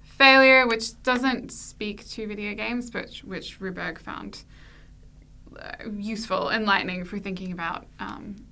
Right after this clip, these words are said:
queerness in video games. And I think for both these writers, a short, sort of the way I understood how they were both thinking about queerness in a really shorthand way was kind of as an alternative to a heteronormative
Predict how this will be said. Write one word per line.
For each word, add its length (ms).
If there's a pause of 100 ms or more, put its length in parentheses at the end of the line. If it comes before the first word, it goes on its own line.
(120)
queerness 500
in 160
video 240
games. 340
And 80
I 120
think 240
for 120
both 440 (140)
these 400 (580)
writers, 1040 (180)
a 100
short, 420 (320)
sort 200
of 100
the 80
way 220
I 120
understood 280
how 120
they 80
were 140
both 420 (160)
thinking 300
about 240
queerness 380
in 80
a 60
really 180
shorthand 580
way 380 (320)
was 120
kind 240
of 120
as 120
an 120
alternative 600
to 140
a 40
heteronormative 920